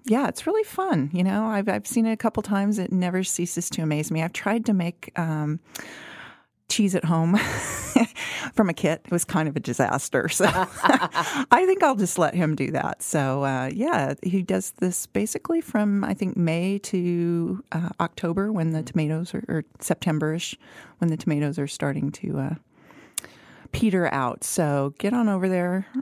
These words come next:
you know, check it out. It's always a good show. Um, and then I also had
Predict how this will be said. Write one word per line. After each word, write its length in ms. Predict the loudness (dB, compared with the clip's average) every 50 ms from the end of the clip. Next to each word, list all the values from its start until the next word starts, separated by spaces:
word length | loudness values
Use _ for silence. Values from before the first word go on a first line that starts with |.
| -6 _
you 100 | 0 0 2
know, 140 | 2 0 -2
check 260 | -2 -2 -4 -2 0
it 60 | -2 -2
out. 220 | 0 0 -2 -4
It's 200 | -4 -6 -4 -2
always 260 | 0 0 0 -2 -4
a 40 | -6
good 220 | -4 -4 -4 -2
show. 540 | -2 -4 -2 -2 -2 0 0 -2 -2 -4 -6 -10 _ _ _
Um, 420 | -2 -2 0 0 0 -2 -2 -4 0
and 140 | 2 4 4
then 160 | 4 2 2 0
I 100 | 0 0
also 320 | 0 -2 -2 -2 -6 -8 -6
had 440 | -2 0 0 2 2 0 0 -2